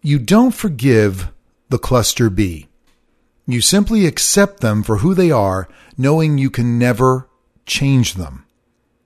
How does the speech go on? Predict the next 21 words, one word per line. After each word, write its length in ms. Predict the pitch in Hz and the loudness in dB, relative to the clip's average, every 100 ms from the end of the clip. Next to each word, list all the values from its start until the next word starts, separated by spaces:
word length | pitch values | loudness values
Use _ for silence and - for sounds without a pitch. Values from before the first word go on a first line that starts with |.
| _ | _
You 160 | 123 127 | -6 0
recognize 760 | 147 170 - 123 117 113 110 - | 2 2 0 0 0 0 -2 -4
all 340 | 139 139 170 | 0 2 2
their 240 | 165 165 | 0 0
abuses 720 | 147 117 147 - 92 80 - - | 0 0 -4 -4 -6 -8 -10 -4
were 140 | 117 | -4
projections 760 | - 123 104 151 147 143 143 110 | -2 -4 -2 -2 -2 -4 -2 -2
of 100 | 101 | -4
how 180 | 107 113 | -2 -2
they 220 | 110 160 | -2 -2
really 300 | 160 143 120 | -2 -2 -2
feel 680 | - - 190 127 98 101 - _ _ _ _ _ _ | -6 -4 0 0 0 -4 -6 _ _ _ _ _ _
about 320 | 104 113 110 | -2 0 0
themselves. 840 | 113 107 - 147 104 73 - - - _ _ _ _ _ - | -2 -2 -2 -2 -2 -6 -10 -12 -12 _ _ _ _ _ -6
It 80 | |
was 160 | 113 110 | -4 -2
never 180 | 165 123 | -2 -2
about 260 | 98 92 | -2 -4
you. 320 | 92 95 69 - _ _ _ _ _ _ _ _ | -4 -6 -8 -18 _ _ _ _ _ _ _ _
With 160 | - 120 | -4 0
understanding 840 | 143 190 185 - 165 127 113 107 | 2 2 0 0 -2 0 0 -2